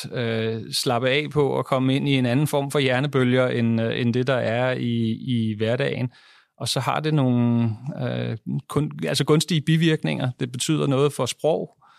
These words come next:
øh, begrebsdannelse. Det betyder noget for at forstå verdener, som jeg aldrig selv har mødt. Øhm, det betyder noget for at kunne fortælle en historie til en organisation om, øh, hvor vi skal hen. Så jeg, jeg, jeg synes, at det at læse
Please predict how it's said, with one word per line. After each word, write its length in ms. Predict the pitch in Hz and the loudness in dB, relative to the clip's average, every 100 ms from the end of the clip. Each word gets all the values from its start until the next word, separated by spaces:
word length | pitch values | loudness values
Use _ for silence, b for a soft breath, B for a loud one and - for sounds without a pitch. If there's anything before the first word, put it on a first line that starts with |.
| b b - | b b -4
øh, 200 | 123 120 | -2 -2
begrebsdannelse. 880 | 135 147 - - 147 135 139 143 | 0 -2 -2 0 2 4 2 0
Det 120 | 131 123 | -2 -4
betyder 300 | 131 147 135 | -2 0 2
noget 240 | 127 131 | 2 2
for 120 | 139 | 0
at 60 | 123 | -2
forstå 600 | - 113 - 160 143 139 | -2 -6 -2 -2 -2 -2
verdener, 420 | 117 110 - 143 | -2 -2 -2 -2
som 300 | 135 135 123 | -2 0 0
jeg 100 | 120 | 0
aldrig 260 | 113 135 135 | 0 -2 -2
selv 240 | - 123 | -2 -2
har 80 | 120 | -2
mødt. 260 | 131 139 - B B B B B 123 | 0 0 -4 B B B B B -6
Øhm, 840 | 123 117 113 110 110 107 107 123 | -2 0 0 0 0 -2 -4 -4
det 160 | 123 123 | -2 -4
betyder 420 | 123 - 156 139 | -2 -2 0 2
noget 340 | 131 120 135 | 2 2 0
for 200 | 135 135 | 0 0
at 100 | 123 | 0
kunne 460 | 117 127 117 113 110 | -2 0 2 2 0
fortælle 500 | - - - 147 143 | -2 -4 -2 -2 -2
en 80 | 131 | -2
historie 460 | 127 - 139 131 | -2 -2 -2 0
til 120 | 143 135 | -2 -2
en 80 | |
organisation 680 | 123 117 120 110 113 156 143 | -2 -2 -2 -4 -4 -4 -4
om, 360 | 135 131 135 120 | -4 -4 -4 -4
øh, 280 | 120 117 113 | -2 -2 -2
hvor 180 | 123 127 | -2 -4
vi 80 | |
skal 180 | 131 120 | -6 -4
hen. 280 | 101 127 143 B B B B B _ - | -2 0 -2 B B B B B _ -10
Så 140 | - | -2
jeg, 200 | 123 127 - | 0 0 -2
jeg, 140 | - 143 - | -2 -2 -4
jeg 200 | 123 143 | -2 -2
synes, 340 | - 165 135 - | 0 0 -2 -4
at 180 | 123 | -4
det 160 | 139 147 | -2 0
at 140 | 143 | -2
læse 560 | 120 113 120 135 165 151 | -2 -2 -2 -2 -2 -4